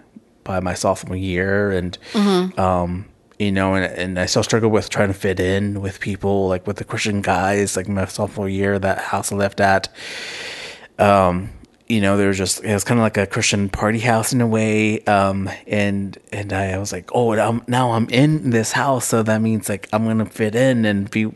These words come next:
Speaker 1: hanging out with all these people and stuff." And,
Speaker 2: Yeah.
Speaker 1: you know, I wanted to be where the room, you know, the, wh-, where, where it would happen, you know?
Speaker 2: In the room where it happened.
Speaker 1: Yeah, there we go. Um,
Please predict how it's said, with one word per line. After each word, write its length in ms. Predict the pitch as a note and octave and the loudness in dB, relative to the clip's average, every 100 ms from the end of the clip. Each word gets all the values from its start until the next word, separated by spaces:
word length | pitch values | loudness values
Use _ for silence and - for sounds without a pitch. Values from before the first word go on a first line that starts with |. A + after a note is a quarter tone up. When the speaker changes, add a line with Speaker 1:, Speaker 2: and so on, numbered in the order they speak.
| - | -10
Speaker 1:
hanging 240 | A2+ A2 A2 | -4 -2 0
out 80 | A2 | 0
with 100 | G2+ | 0
all 120 | G#2+ | -2
these 160 | A2 | -6
people 440 | - A#2+ A#2 A2 G#2+ | -8 -4 -2 0 0
and 100 | G#2+ | 0
stuff." 560 | - G#2 G2 G2 F#2+ F#2 | 0 2 4 2 -2 -6
And, 220 | F#2 F#2 - - | -8 -10 -16 0
Speaker 2:
Yeah. 300 | F#3 A#2+ E3+ - | 4 6 4 0
Speaker 1:
you 100 | A2 | 2
know, 180 | A2+ A2 | 4 6
I 60 | A2 | 6
wanted 280 | A#2 A#2 A2+ | 4 4 2
to 100 | A2+ | 2
be 180 | A2+ | 2
where 180 | A2+ A2 | 4 4
the 140 | G#2+ A2 | 4 2
room, 580 | A#2 A#2 A#2 A2+ C3 - | 2 2 2 0 -4 -2
you 100 | A#2+ | 0
know, 160 | A2 G#2+ | 2 2
the, 240 | G#2+ G2 | 2 0
wh-, 260 | G2+ A#2+ G#2+ | 0 0 4
where, 260 | A#2 A2+ G#2 | 6 6 4
where 360 | - G#2+ A2+ | 0 0 2
it 40 | G#2+ | 4
would 100 | G#2 | 4
happen, 320 | A#2 - A2 | 2 4 2
you 60 | G#2 | 2
know? 260 | G2+ G2 C3 | 0 0 0
Speaker 2:
In 100 | F#3 | 4
the 100 | F3+ | 4
room 160 | F#3+ | 4
where 120 | F#3 D#3+ | 4 2
it 40 | |
happened. 200 | F3+ E3+ | 2 4
Speaker 1:
Yeah, 180 | B2 G2+ | 6 6
there 100 | A2 | 6
we 80 | G#2+ | 4
go. 240 | G2+ G2 - - - - | 4 2 2 -4 -4 4
Um, 560 | B2 A#2+ A#2+ A#2+ A2 | 6 8 6 4 0